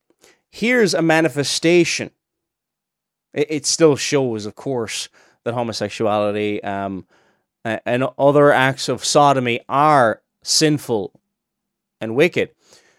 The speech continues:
However, at, at its core, it's those who have exchanged what they should be doing, which is worshiping the God who created all things,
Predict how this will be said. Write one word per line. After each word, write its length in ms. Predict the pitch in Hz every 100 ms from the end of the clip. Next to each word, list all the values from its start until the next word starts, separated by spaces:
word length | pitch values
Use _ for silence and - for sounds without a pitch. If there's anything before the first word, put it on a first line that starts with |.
| _ _ _ _ _ _
However, 920 | - 180 180 190 151 120 110 127 127 -
at, 200 | 139 -
at 160 | 147 147
its 260 | 135 -
core, 800 | - - - 311 311 175 160 160
it's 460 | 160 151 - - - - _ _ _ _ _ _ _ _
those 680 | 139 135 180 214 220 226 -
who 100 | 170
have 100 | 151
exchanged 1200 | 139 - - - 190 226 220 143 120 127 131 - - _ _ _ _ _ _ _ _ _ _
what 440 | - 135 165 160 - _ _
they 280 | 127 131 139
should 260 | - 311
be 100 | 254
doing, 380 | 135 107 107 190 - _
which 220 | - -
is 240 | 101 98 -
worshiping 800 | 113 110 - 110 110 101 98 131 -
the 100 | -
God 280 | 120 120 117
who 60 | 101
created 600 | - 110 117 175 120 98 -
all 260 | 107 95
things, 540 | - 98 90 147 160